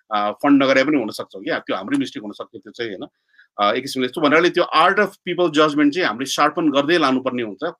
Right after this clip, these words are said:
त्यही, त्यही यात्रामा छौँ भन्नु पर्ला अहिले भनेर नि। त्यसको लागि हामी तिनजना, तिनवटा company चाहिँ हामीले ठ्याक्क हाम्रो time र हाम्रो म्यान पावरले भ्याउने छ अहिले। पक्कै पनि हामी यो तिनटालाई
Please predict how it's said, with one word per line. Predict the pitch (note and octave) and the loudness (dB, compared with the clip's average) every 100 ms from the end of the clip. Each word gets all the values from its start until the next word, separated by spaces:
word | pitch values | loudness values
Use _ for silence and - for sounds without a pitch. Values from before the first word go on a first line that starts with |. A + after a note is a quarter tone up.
| _ _ A2+ | _ _ -10
त्यही, | - F3+ F#3+ D#3+ | 2 2 2 -2
त्यही | C#3+ F#3 D#3+ | 0 2 2
यात्रामा | D3 D3 C#3+ | 0 0 -2
छौँ | - C3+ | -2 -4
भन्नु | G#2 G2+ | -4 -6
पर्ला | G2+ G2+ | -8 -8
अहिले | G2 G2+ | -10 -12
भनेर | - F#2+ G#2+ | -16 -12 -12
नि। | G2+ | -10
त्यसको | C#3+ - | -12 -2
लागि | C#3+ D3+ | 2 2
हामी | B2 | 0
तिनजना, | B2 E3 F3 E3 | -4 -2 0 0
तिनवटा | - _ F3 F3+ E3 | -4 _ -6 -2 0
company | D#3 D3 C#3+ | -2 -2 -2
चाहिँ | C#3 D3 | -2 -4
हामीले | A2+ C3+ A#2 - _ _ | -4 -6 -8 -12 _ _
ठ्याक्क | F3 F3 | -6 0
हाम्रो | C3 C3 C3+ | 0 0 -2
time | C#3 C#3+ D3+ | 0 4 4
र | E3 | 4
हाम्रो | A2+ A2 B2 A#2 C3 | 0 0 -4 -4 -4
म्यान | B2+ | -4
पावरले | C3 C3+ B2+ A#2 | -2 -2 -2 -4
भ्याउने | G2+ G#2+ A2+ | -8 -12 -8
छ | A#2+ | -8
अहिले। | G#2+ F3 - _ _ | -8 -10 -14 _ _
पक्कै | C#3 E3+ | -4 0
पनि | F3+ | 2
हामी | C#3 A#2+ C3 - _ _ C3+ | 2 0 -4 -6 _ _ -14
यो | C3 | -6
तिनटालाई | D#3+ D#3 D3+ | 0 2 2